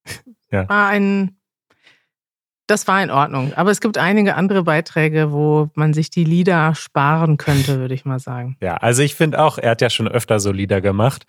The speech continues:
Speaker 1: Und, äh,
Speaker 2: Mhm.
Speaker 1: ich fand dieses Lied jetzt, äh, zur Abwechslung mal richtig catchy. Also ich hab's mir auch auf Spotify rausgesucht und, äh, ein Herz gegeben, weil, ähm,
Speaker 2: <laughs>
Speaker 1: <laughs> ich find's, ich find's gut.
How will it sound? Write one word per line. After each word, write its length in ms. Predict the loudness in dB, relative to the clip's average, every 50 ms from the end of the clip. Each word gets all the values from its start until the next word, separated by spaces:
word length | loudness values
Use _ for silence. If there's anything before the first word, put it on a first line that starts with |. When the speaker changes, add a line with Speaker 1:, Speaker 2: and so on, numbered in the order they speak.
| -20 -20 -20 -20 -20 _ _ _
Speaker 1:
Und, 480 | 2 4 4 4 4 2 0 -2 0 0
äh, 160 | 2 2 2
Speaker 2:
Mhm. 60 | 2
Speaker 1:
ich 140 | 0 -2 -2
fand 460 | -2 -2 -2 -2 -4 -10 -10 -2 0
dieses 380 | 2 2 2 2 0 -2 -2 -2
Lied 260 | 0 0 0 0 0
jetzt, 420 | 0 0 0 0 -4 -6 -4 -2 0
äh, 140 | 0 0
zur 180 | 0 0 0 0
Abwechslung 520 | 0 0 -2 -4 -6 -4 -2 -2 0 2
mal 160 | 2 2 2 2
richtig 480 | 0 -2 -4 -4 -6 -6 -6 -10 -8
catchy. 400 | -6 -6 -4 -4 -4 -6 -4 -2
Also 160 | -2 0 0 -2
ich 100 | -2 -2
hab's 180 | -4 -2 -2
mir 120 | 0 2 2
auch 100 | 2 0
auf 140 | -2 -4 -4
Spotify 540 | -2 -2 -2 0 0 -2 -2 0 0 0
rausgesucht 720 | 2 4 2 2 2 2 0 0 2 2 0 0 0 -4 -4
und, 380 | -2 0 0 0 -2 -4 -6 -10 -12 -18 -18 -18 -20 _ _
äh, 80 | 0 2
ein 340 | 4 4 4 2 2 0 2
Herz 340 | 2 2 2 2 0 -2 -2
gegeben, 520 | -2 -2 0 0 0 0 2 2 2 2 0 -2 -8 -18 -18 -20 -20 _ _ -14 -4
weil, 460 | 0 2 2 4 4 4 4 4 2 2
ähm, 300 | 2 2 0 0 0 0 -2 -2 -2 -4 -6 -4 _ 0
Speaker 2:
<laughs> 0 |
Speaker 1:
<laughs> 480 | 2 2 2 2 0 -4 -8 -12 -12 -6 _
ich 180 | -2 -2 -2 0
find's, 380 | 0 0 0 0 -2 -4 -4
ich 160 | -6 -8 -6 -6
find's 240 | -6 -6 -6 -4 -2
gut. 300 | 0 0 0 -2 -6